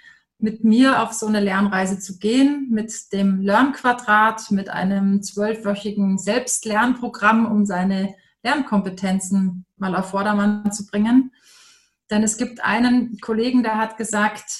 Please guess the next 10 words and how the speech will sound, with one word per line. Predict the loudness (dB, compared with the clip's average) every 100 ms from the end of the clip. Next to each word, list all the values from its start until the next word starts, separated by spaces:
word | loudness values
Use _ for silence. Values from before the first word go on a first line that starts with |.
| -14 _ _ _ _ _ -2
ähm, | 4 6 6 6 2 0
Menschen | 2 4 4 4 2
ohne | 2 0 2
Selbstlernkompetenzen | 0 -2 -4 0 2 2 0 -2 -2 0 2 2 2 0 0
sind | -2 -2 -2
die | -2
Analphabeten | 2 2 4 2 2 -2 2 2 2 0
in | 0
der | -2 -4
Zukunft. | -8 -12 -12 -8 -8 -10 -18